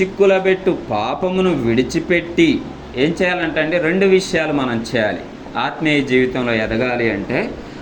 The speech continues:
ఆత్మీయ జీవితంలో ప్రభు ఇచ్చే కిరీటాలు పొందుకోవాలన్నా, ఆ పరలోక రాజ్యాన్ని చేరి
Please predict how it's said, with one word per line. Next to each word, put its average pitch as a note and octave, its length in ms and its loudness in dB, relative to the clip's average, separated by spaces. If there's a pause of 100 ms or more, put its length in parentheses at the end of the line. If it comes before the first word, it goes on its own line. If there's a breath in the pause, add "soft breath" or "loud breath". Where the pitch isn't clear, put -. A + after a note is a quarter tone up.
(100)
ఆత్మీయ G3 460 0
జీవితంలో E3+ 520 2
ప్రభు C#3+ 380 2
ఇచ్చే E3+ 340 2
కిరీటాలు D#3 580 0
పొందుకోవాలన్నా, B2+ 1040 0 (400 loud breath)
ఆ A#2+ 100 -4
పరలోక D#3 480 -2
రాజ్యాన్ని D#3 640 0
చేరి D3 460 2